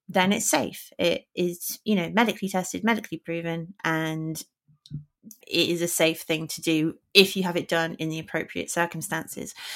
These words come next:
The problem comes when you kind of go down the market, you go cheaper and cheaper and cheaper,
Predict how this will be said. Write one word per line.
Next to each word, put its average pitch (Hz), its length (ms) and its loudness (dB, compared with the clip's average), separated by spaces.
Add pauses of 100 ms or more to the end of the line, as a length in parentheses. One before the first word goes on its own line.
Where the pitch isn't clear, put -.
(200)
The 156 60 -14 (100)
problem 254 260 10
comes 214 640 4
when 185 440 2
you 190 140 0
kind 190 200 2
of 185 100 0
go 185 140 6
down 196 340 8
the 185 60 4
market, 170 600 -2
you 170 120 -4
go 175 160 4
cheaper 208 360 0
and 180 120 -2
cheaper 175 280 -6
and 170 120 -4
cheaper, 170 480 -4